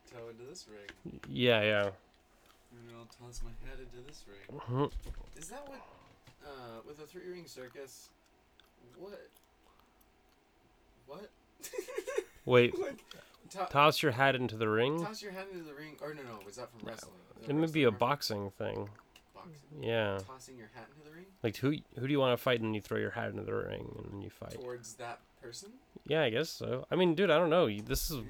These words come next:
Speaker 2: you have a computer in front of you. We should
Speaker 1: <laughs> I know, it's fun to
Speaker 2: This
Speaker 1: just,
Speaker 2: isn't,
Speaker 1: like,
Speaker 2: like, a,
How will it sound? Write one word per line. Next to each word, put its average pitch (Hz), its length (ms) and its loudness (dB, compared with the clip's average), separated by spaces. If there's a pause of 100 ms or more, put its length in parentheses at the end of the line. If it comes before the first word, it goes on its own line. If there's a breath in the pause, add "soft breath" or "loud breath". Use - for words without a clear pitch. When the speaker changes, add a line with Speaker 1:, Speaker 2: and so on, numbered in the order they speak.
Speaker 2:
you 131 240 0
have 143 160 4
a 110 60 -4 (500)
computer 147 500 -2
in 101 60 0
front 107 200 -4
of - 60 -2
you. - 80 0
We 571 60 -2
should 523 200 8
Speaker 1:
<laughs> 480 1040 2
I 220 100 -6
know, 226 260 0
it's 175 160 -4
fun 220 200 -6
to 220 40 -6
Speaker 2:
This 160 140 6
Speaker 1:
just, 185 120 4
Speaker 2:
isn't, 180 120 8
Speaker 1:
like, 151 160 12
Speaker 2:
like, 135 140 12
a, 110 160 0